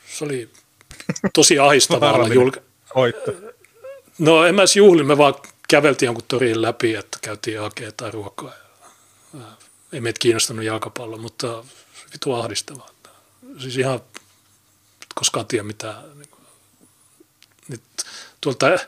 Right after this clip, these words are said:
Speaker 1: Suomessa sanotaan, että pitää olla suojalasit, jos sä ammut, ää, raketteja, mutta mä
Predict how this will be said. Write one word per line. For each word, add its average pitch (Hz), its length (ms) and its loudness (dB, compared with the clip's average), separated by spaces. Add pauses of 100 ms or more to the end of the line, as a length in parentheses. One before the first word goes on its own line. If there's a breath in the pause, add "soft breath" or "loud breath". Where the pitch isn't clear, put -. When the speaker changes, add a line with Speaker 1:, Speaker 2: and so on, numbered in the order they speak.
(160 loud breath)
Speaker 1:
Suomessa 170 340 4
sanotaan, 147 220 2
että - 80 -2
pitää - 160 0
olla 139 100 4
suojalasit, 123 720 2
jos 120 260 2
sä 117 180 0
ammut, 110 460 -6
ää, 113 220 -14
raketteja, 117 560 -12
mutta 117 540 -14 (640)
mä 135 240 -14